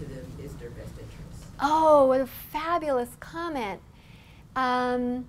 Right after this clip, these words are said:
Speaker 2: okay, and it might also be because, remember, our clientele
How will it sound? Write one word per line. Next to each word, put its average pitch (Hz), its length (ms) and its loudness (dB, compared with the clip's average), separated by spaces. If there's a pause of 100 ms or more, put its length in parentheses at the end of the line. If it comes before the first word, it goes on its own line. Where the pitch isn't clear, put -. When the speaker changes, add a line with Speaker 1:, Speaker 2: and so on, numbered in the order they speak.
(120)
Speaker 2:
okay, 311 460 4 (240)
and 311 140 -2
it 302 120 -2
might 330 300 0
also 330 380 2
be 214 240 -2
because, 254 680 0
remember, 277 640 0
our 294 280 4
clientele 254 1080 -2